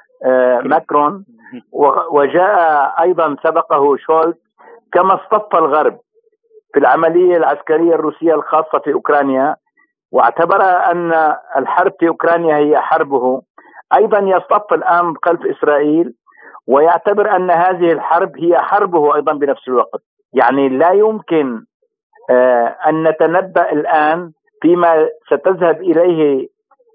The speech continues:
أحداث غزة ولا أحداث أوكرانيا، وبالتالي هذا الأمر الولايات المتحدة تحاول إعادة السيطرة على منطقة الشرق الأوسط وتحديدًا منطقتنا، وبنفس الوقت هي أطلقت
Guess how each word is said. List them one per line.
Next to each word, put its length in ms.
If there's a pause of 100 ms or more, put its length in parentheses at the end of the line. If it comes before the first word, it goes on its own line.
(120)
أحداث 340
غزة 540 (320)
ولا 320
أحداث 440
أوكرانيا، 580 (500)
وبالتالي 580
هذا 220
الأمر 460 (160)
الولايات 460
المتحدة 480
تحاول 600
إعادة 260
السيطرة 460
على 280
منطقة 440
الشرق 380
الأوسط 500 (640)
وتحديدًا 520
منطقتنا، 880 (540)
وبنفس 640
الوقت 420
هي 500 (560)
أطلقت 600